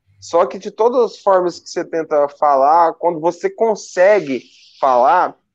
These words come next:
cara, é muito complicado, é muito difícil, você mexe com pessoas extremamente inteligentes, pessoas extrema-, que têm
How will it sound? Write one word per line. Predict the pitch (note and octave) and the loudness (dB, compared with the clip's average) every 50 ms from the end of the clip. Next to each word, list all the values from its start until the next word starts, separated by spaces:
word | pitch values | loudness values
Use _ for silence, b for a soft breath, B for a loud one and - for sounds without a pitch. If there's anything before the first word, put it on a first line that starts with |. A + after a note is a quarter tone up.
| _ _ _ | _ _ _
cara, | - G3 G3+ F#3 | 0 2 2 2
é | E3+ | 2
muito | E3+ F3 G3 G3 F#3+ | 2 2 0 0 0
complicado, | - F#3 E3+ E3+ D#3 D3 C3+ C#3 B2+ B2+ A#2+ B2+ | -2 -2 -2 -2 -4 -4 0 0 0 2 0 0
é | |
muito | C3 C#3 D#3 D3+ D3+ C3+ | -2 -2 -4 -6 -8 -12
difícil, | C3+ B2 - - C#3 C#3+ C#3+ - | -18 -18 -14 -12 -12 -12 -10 -10
você | - B2 | -10 -8
mexe | B2+ C3 C#3 C#3 C#3 - | -4 -4 -4 -4 -6 -8
com | - C#3+ | -10 -8
pessoas | C#3 C3+ C3 C3+ B2+ C3+ C#3 C3+ B2+ - | -6 -4 -6 -4 -4 -4 -4 -4 -4 -8
extremamente | - D3 D3 D#3 D#3 D3 C3+ C#3 C#3 C3+ C3+ C3+ | -6 -4 -2 0 0 0 2 0 0 -2 -4 -8
inteligentes, | C3 A#2+ - B2 B2+ B2 A#2+ A#2+ B2 C3 C#3+ D3 C#3+ - - | -10 -8 -6 -6 -6 -6 -4 -2 0 0 0 -2 -4 -8 -10
pessoas | - B2+ B2+ B2+ - C3+ C3+ C3+ B2 | -6 -6 -6 -4 -2 -2 -2 -2 -2
extrema-, | - - D3 D#3 E3 D#3 D3+ b b b b _ | -4 -2 2 2 2 2 0 b b b b _
que | _ - - | _ -12 -6
têm | - D#3+ D#3+ D#3+ D#3 D3 C#3 C3 | -2 -2 0 0 0 -2 -4 -8